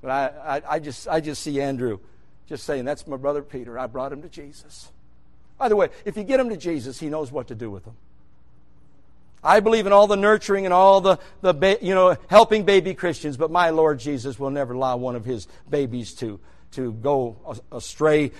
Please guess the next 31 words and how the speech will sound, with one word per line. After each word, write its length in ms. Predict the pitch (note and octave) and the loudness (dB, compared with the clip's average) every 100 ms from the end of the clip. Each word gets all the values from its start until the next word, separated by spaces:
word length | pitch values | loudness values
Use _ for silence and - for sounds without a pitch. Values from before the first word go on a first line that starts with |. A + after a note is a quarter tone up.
| - | -16
without 420 | C#3+ C3+ C#3+ C#3 | -6 0 2 0
helping 340 | B2 D3+ C#3+ C3+ | 0 0 0 -6
them 160 | C3+ | -8
somehow. 540 | B2 D3 C3+ C3+ C3 A#2+ | -6 -6 -6 -6 -6 -8
He, 280 | G2+ D3 D3 | -8 -10 -6
he 60 | |
will 240 | F#3+ F#3 E3 | 0 0 2
not 280 | F3+ D3 | 2 0
born 300 | C#3 E3+ E3+ | 0 0 0
them 180 | E3+ D#3 - - | -2 -4 -8 -6
into 200 | E3 D#3 | -2 -2
his 200 | D#3+ - | -4 -4
family 400 | D#3+ D3+ D3 C#3 | -4 -4 -4 -4
and 100 | C3+ | -4
let 100 | C3+ | -4
them 120 | B2+ | -4
go 140 | C3 | -8
to 60 | A#2+ | -8
the 100 | A2+ | -10
devil 320 | A2+ A2 A2+ | -10 -10 -10
and 120 | G#2+ | -10
the 120 | G#2 G#2 - - | -14 -16 -20 -8
foxes 460 | C3+ A#2 - G#2+ | -6 -6 -10 -12
and 120 | A2+ G#2 | -12 -12
the, 120 | F#2+ - - - | -14 -20 -20 -16
and 200 | A2+ G#2 | -14 -12
the 100 | G2 | -14
snakes 480 | - C3+ B2+ B2 B2 | -14 -10 -10 -10 -12
of 60 | |
this 180 | A2+ G2+ | -14 -14
world. 380 | A#2+ G#2+ G#2+ | -14 -14 -14